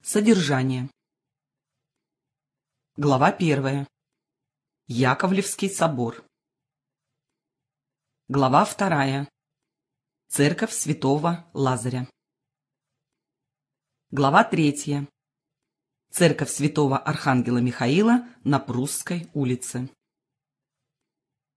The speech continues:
Глава первая. Яковлевский собор. В истории Новгорода имеется длинный список уничтоженных церковных и гражданских зданий.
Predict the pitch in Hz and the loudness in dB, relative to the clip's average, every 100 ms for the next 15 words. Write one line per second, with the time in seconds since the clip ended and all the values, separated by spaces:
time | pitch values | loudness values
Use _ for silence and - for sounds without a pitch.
0 | _ _ _ _ _ _ _ _ _ _ | _ _ _ _ _ _ _ _ _ _
1 | _ _ _ _ _ _ _ _ _ _ | _ _ _ _ _ _ _ _ _ _
2 | _ _ _ _ _ _ - 139 135 127 | _ _ _ _ _ _ -8 -2 -2 0
3 | - - 127 120 120 123 - _ _ _ | -4 -4 -4 -4 -8 -10 -12 _ _ _
4 | _ _ _ _ _ _ _ 120 120 139 | _ _ _ _ _ _ _ -6 0 0
5 | 170 190 190 - - 175 151 123 120 - | 0 -4 -4 -6 -8 -6 -8 -8 -12 -14
6 | _ _ _ _ _ _ _ _ _ _ | _ _ _ _ _ _ _ _ _ _
7 | _ _ _ _ - 147 - 277 247 143 | _ _ _ _ -4 -4 0 2 2 4
8 | 151 196 185 180 160 135 127 220 233 160 | 2 0 -4 -2 0 2 2 2 -2 -4
9 | 139 147 135 123 - - 240 240 240 - | -2 0 2 0 -2 -2 -2 -2 -8 -4
10 | 160 143 - - 170 175 143 - - 120 | -2 -2 -4 -4 -4 -2 -4 -4 -8 -6
11 | - 190 220 214 - 190 170 139 120 123 | -2 0 2 0 -6 -6 -4 -6 -6 -4
12 | 131 143 - 131 127 120 120 113 110 - | -4 -6 -10 -12 -8 -4 -4 -6 -10 -18